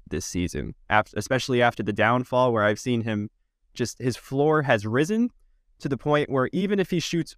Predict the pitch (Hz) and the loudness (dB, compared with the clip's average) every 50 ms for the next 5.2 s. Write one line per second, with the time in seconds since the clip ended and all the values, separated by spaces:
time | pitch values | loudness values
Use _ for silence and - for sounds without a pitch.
0 | _ - 139 175 190 - - 185 - - 156 151 160 180 185 135 123 113 - - | _ -2 0 0 0 -2 -4 -6 -4 0 0 2 2 2 0 0 -2 -2 -2 -2
1 | 143 151 - - - 139 143 151 165 170 180 170 _ _ _ - 120 110 - 117 | -2 -2 -2 0 0 0 2 2 0 -2 -4 -6 _ _ _ -6 -4 -4 -2 0
2 | 107 113 107 104 98 - - 139 156 151 - 156 147 143 139 - 123 - 117 107 | 2 4 2 2 2 0 0 0 0 0 2 0 0 0 0 -4 -4 -4 -2 2
3 | 110 104 104 - - - - 143 147 147 143 139 143 - 156 147 131 110 101 - | 2 2 2 0 -2 0 2 2 2 4 2 0 0 0 -2 -2 -2 -2 -4 -4
4 | - 143 151 - - 135 123 127 127 117 110 110 123 151 175 165 - 104 98 98 | -2 -2 -2 -2 -2 0 2 4 4 2 2 0 0 0 -2 0 0 0 0 0
5 | - 107 113 131 | 0 -2 -4 -4